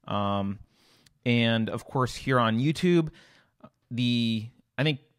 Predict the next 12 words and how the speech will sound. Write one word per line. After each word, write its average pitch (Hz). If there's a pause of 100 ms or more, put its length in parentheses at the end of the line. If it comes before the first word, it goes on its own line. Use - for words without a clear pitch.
(400)
most 151
exciting 156
thing 143
I've 131
got 135
going 143
right 127
now 131
on 120
the 117
Unsafe 123
Space -